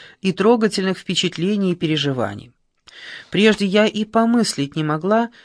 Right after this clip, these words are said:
что такое может быть в моей жизни. Я, но не мой подсознательный ум. Ему удалось пробиться через голос моего логического,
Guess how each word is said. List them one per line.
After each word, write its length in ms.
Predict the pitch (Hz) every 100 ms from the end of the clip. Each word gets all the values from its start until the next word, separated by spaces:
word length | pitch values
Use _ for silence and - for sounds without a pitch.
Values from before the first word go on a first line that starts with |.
| _
что 560 | - - - - 190 175
такое 640 | 175 170 - 202 220 208 190
может 500 | 185 208 170 160 143
быть 380 | 135 214 214
в 80 | 151
моей 420 | 156 160 160 196
жизни. 640 | 175 185 202 127 117 104 - _ _ _ _ _ _ -
Я, 500 | 139 175 247 359 381 _ _ _ _ _
но 420 | 147 156 170 254
не 240 | 294 254 240
мой 380 | 190 156 233
подсознательный 1160 | 240 240 233 - 208 165 135 139 - 156 147 143
ум. 240 | 135 139 - _ _ - - - -
Ему 300 | 139 139 156
удалось 500 | 175 185 214 269 269
пробиться 640 | - 156 151 147 143 - 135
через 320 | 151 151 147
голос 460 | 151 190 151 -
моего 320 | 143 139 135 131
логического, 800 | 123 147 220 240 - 240 226